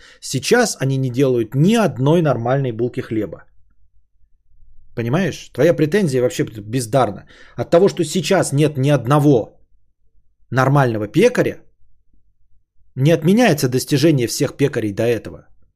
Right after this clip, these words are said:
Но сейчас ни одного нормального пекаря нет. Потому что какую бы ты бу-, булку хлеба ни взял, каждая с изъяном.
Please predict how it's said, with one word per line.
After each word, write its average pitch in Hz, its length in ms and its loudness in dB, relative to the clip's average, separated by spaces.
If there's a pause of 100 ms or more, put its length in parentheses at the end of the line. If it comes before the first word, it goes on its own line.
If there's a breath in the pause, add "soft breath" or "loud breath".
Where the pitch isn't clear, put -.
(120)
Но 143 120 2
сейчас 147 680 0
ни 143 120 -2
одного 127 380 -2
нормального 113 500 -8
пекаря 117 400 -8
нет. 110 400 -10 (720)
Потому 156 260 -4
что 175 160 -8
какую 170 280 -4
бы 160 160 0
ты 160 240 -2 (200 loud breath)
бу-, 143 360 0
булку 147 360 -2
хлеба 143 320 0
ни 120 100 -6
взял, 180 500 -4
каждая 165 500 0
с 147 100 -4
изъяном. 117 680 -4